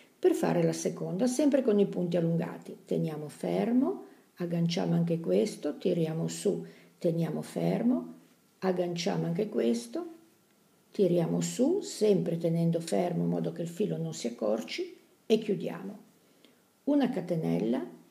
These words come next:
un punto basso al centro del ventaglio. E così tutto il giro. Ricordate che i punti allungati devono essere sempre tre. Quindi una catenella,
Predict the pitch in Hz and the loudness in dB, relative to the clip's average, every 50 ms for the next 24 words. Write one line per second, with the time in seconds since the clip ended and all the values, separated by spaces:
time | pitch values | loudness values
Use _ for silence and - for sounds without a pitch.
0 | _ _ _ - - _ _ _ _ - 311 311 - - 190 196 190 - 285 302 | _ _ _ -20 -20 _ _ _ _ 0 2 2 0 0 0 0 2 4 4 2
1 | 247 226 - 165 - - - - 226 240 - - - - 302 294 - - - 175 | 2 2 -2 -4 -8 -8 -4 -4 -4 -4 -4 -6 -6 -4 -2 -2 -2 0 2 2
2 | 170 170 170 170 180 180 175 165 170 160 156 165 165 165 165 151 147 156 165 170 | 4 4 2 0 0 -2 0 0 0 0 0 0 -2 -2 -4 -6 -8 -6 -6 -6
3 | 170 - - - - - - - - - - - - _ _ _ _ _ _ _ | -6 -6 -8 -10 -14 -20 -20 -20 -20 -20 -20 -20 -20 _ _ _ _ _ _ _
4 | _ _ _ _ _ _ _ _ _ _ - 330 320 330 339 262 226 190 165 - | _ _ _ _ _ _ _ _ _ _ 0 2 4 4 4 4 4 2 2 0
5 | 196 175 165 196 175 165 170 - - 170 160 165 170 165 - - - _ _ _ | 0 -2 0 0 0 0 -2 -4 -6 -6 -8 -8 -8 -10 -12 -18 -20 _ _ _
6 | _ _ _ _ _ _ _ _ _ _ _ _ _ _ _ _ _ _ _ _ | _ _ _ _ _ _ _ _ _ _ _ _ _ _ _ _ _ _ _ _
7 | _ _ _ _ _ _ _ _ _ _ _ _ _ _ _ _ _ _ _ _ | _ _ _ _ _ _ _ _ _ _ _ _ _ _ _ _ _ _ _ _
8 | _ _ _ _ _ _ - - - 160 170 170 170 247 240 233 208 190 202 202 | _ _ _ _ _ _ -16 -8 -6 -4 -2 0 2 2 2 2 2 0 0 0
9 | - 285 247 240 202 170 170 220 214 196 170 175 180 233 269 285 247 220 190 185 | 0 0 0 2 0 0 2 2 0 2 2 2 2 2 4 2 2 2 0 0
10 | - 269 254 285 269 294 294 285 247 175 - - - 180 160 170 170 - - 131 | -2 -2 0 0 -2 -2 -2 -2 -2 -2 -2 -2 -2 -2 0 0 -2 -2 -2 -6
11 | 139 139 - - - - - - - - - _ _ _ _ _ _ _ _ _ | -6 -6 -8 -8 -8 -8 -10 -12 -12 -14 -20 _ _ _ _ _ _ _ _ _
12 | _ _ _ - - 95 82 - 156 - - - - - - - 262 277 247 208 | _ _ _ -4 0 0 2 2 0 -4 -6 -10 -14 -8 -2 2 4 6 6 4
13 | - - 175 165 - 170 147 78 78 156 156 170 190 202 233 311 | 4 2 -4 -6 -6 -6 -6 -4 -4 -4 -2 -2 -2 -2 -2 -4